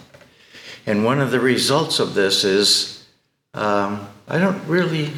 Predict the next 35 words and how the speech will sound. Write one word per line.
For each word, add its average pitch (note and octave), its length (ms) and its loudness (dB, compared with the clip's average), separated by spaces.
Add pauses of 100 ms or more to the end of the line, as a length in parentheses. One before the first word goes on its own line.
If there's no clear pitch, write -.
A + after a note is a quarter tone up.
(120)
talk - 340 -4
quite - 320 -6
so - 140 -2
much A2 240 -2
as G2+ 140 0
I G#2 80 2
used C3+ 400 0
to, C3+ 140 -4 (140)
which G2+ 220 -4
is F#2+ 140 0
good. A2+ 340 -2 (1200)
And, G2 460 -10
uh, F#2+ 260 -2 (160)
I G#2 80 -4
know G#2 220 0
I G#2+ 60 0
opened A2 340 -2
up A2 140 0
the A2 120 -2
book A2 380 -2
of, F#2+ 280 0
uh, F#2+ 160 2
James A2 520 -2
in G2 80 -4
the G2 80 -4
Bible, G2+ 480 -2
and G2+ 100 -2
he, G#2 120 -4
he's A#2 180 -2
got A2 180 0
some G#2 200 -2
pretty A2+ 280 0
brutal G#2+ 400 0
things A2+ 540 -2
about, F#2 400 -2